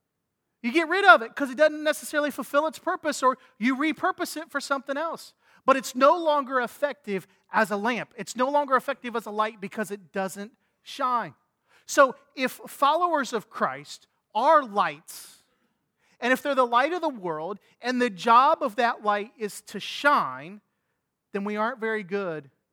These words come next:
at what we're created to be if we're not shining.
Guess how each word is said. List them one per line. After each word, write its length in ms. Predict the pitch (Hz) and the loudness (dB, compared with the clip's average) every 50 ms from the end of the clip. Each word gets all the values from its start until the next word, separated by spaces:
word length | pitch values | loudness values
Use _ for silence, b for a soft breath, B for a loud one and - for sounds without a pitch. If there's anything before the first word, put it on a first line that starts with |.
| _ _ _ _ _ | _ _ _ _ _
at 200 | 160 160 165 - | -10 -10 -10 -8
what 160 | 180 190 - - | -12 -12 -10 -10
we're 100 | 180 - | -10 -10
created 540 | - - - 196 185 190 208 240 254 202 | -12 -16 -12 -10 -8 -6 -6 -8 -8 -10
to 120 | - 254 233 | -10 -12 -12
be 380 | 190 214 226 208 175 139 123 _ _ _ _ _ _ _ | -10 -10 -10 -10 -10 -12 -16 _ _ _ _ _ _ _
if 140 | 156 - _ | -20 -20 _
we're 100 | 165 156 | -14 -10
not 200 | 151 147 151 - | -10 -10 -12 -12
shining. 360 | - - 190 170 165 151 139 | -12 -12 -12 -12 -12 -16 _